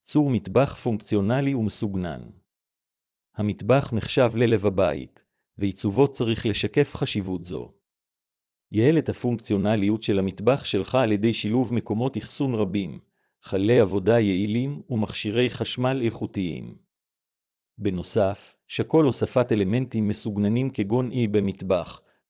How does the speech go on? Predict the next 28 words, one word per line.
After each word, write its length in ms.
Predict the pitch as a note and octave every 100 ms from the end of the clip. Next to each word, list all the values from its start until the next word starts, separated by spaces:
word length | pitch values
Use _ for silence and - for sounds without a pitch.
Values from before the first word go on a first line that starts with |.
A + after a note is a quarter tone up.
| -
גופי 380 | F2+ - C#3+
תאורה 380 | C3+ B2 G#2+ B2
מעוצבים 540 | C#3 G#2+ - A2 C3 C3+
וחומרים 500 | A2 A2 G2+ A2+ A#2+
ייחודיים, 600 | G#2+ - G2+ G2+ D#2 A#1 - _ _ _ -
כדי 240 | G#2 G#2+
לשפר 520 | A2+ F#2+ G2+ - C#3
את 100 | C3+
הנראות 440 | A2 G2+ G2+ C#3 C#3+
האסתטית 580 | G2 - - C#3 G#2 G#2
הכוללת. 760 | - G2+ F2+ D2 A1+ _ - _ _ _ _ _ _ _ _ _
עיצוב 440 | A#2 G2+ - E3+ B2+
בהתאמה 460 | G2+ - G#2+ A2
אישית. 640 | G#2 G2+ - C#2+ - _ _ _ _ _ _ _ _ _ _
הוספת 580 | - G2 F2+ - B2+ B2
יצירות 480 | A2 - G2+ A2 A#2
אומנות 500 | G#2 G2 F#2+ B2 -
ותפאורה 540 | G2 F#2 - G2 A2
לבית 560 | C3+ F#2+ G#2 G#2 G2+ -
שלך 400 | - G#2 G#2+ A#2+
היא 80 | B2
דרך 400 | G#2 A2+ A#2+ F#2+
נפלאה 440 | A2 - G#2 A2 C3+
להחדיר 460 | A#2 - G#2+ D3
את 100 | C3+
האישיות 540 | A2 G#2 - B2 D3 G#2+
והסגנון 560 | G2+ - G#2 A2+ D3
שלך 340 | - A2+ -